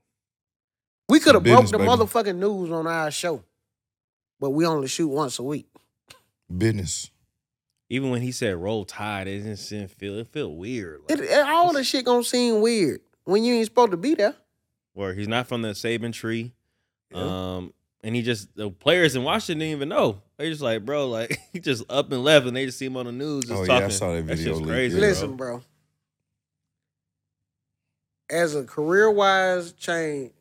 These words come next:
Speaker 1: you know what I mean? You can make career changes. Go get your money. And that's what he did, went to go get his money.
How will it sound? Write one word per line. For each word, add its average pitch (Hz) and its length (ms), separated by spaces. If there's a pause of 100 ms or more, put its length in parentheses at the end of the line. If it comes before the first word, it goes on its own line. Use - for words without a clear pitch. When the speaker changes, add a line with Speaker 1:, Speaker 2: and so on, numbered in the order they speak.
Speaker 1:
you 160 80
know 175 80
what 170 60
I - 40
mean? 160 260
You 160 80
can 156 140
make 156 160
career 156 320
changes. 147 580 (240)
Go 190 100
get 180 220
your 127 80
money. 117 220 (920)
And 117 180
that's 170 200
what 202 100
he 254 100
did, 170 320
went 165 200
to 165 40
go 175 120
get 196 160
his 226 80
money. 165 320